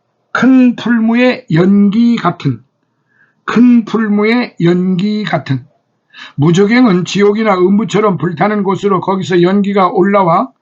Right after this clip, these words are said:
해와 공기를 어둡게 합니다. 성경에서 연기는 하나님의 임재, 출애굽기 십구 장 십팔 절, 보호, 아, 이사야서 사 장 오 절, 인도, 요엘서 이 장 삼십 절의 상징으로 또는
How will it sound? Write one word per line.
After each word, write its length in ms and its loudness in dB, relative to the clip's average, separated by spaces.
해와 300 2
공기를 520 -4
어둡게 360 -6
합니다. 460 -6
성경에서 680 0
연기는 460 -2
하나님의 580 -2
임재, 460 -6
출애굽기 500 -6
십구 340 -6
장 140 -2
십팔 400 -4
절, 260 -4
보호, 580 0
아, 200 -2
이사야서 540 -2
사 220 0
장 220 -4
오 160 0
절, 320 -6
인도, 560 -2
요엘서 500 -2
이 200 -4
장 200 0
삼십 680 -2
절의 320 -2
상징으로 880 0
또는 540 0